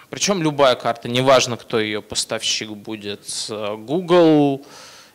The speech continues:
Яндекс, э, TomTom или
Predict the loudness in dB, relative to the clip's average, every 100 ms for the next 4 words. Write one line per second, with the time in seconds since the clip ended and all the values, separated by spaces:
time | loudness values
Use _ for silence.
0 | -12 -4 -2 -2 -2 -2 0 0 0 0
1 | 0 0 0 2 2 2 2 0 -2 -4
2 | -16 -14 -4 -2 0 2 4 2 0 -6
3 | -10 -14 _ _ _ _ _ _ _ _
4 | _ -20 -20 -20 -20 -20 _ _ _ _
5 | -20 -20 -20 -20 _ _ -18 -12 -6 -4
6 | 0 2 2 0 -4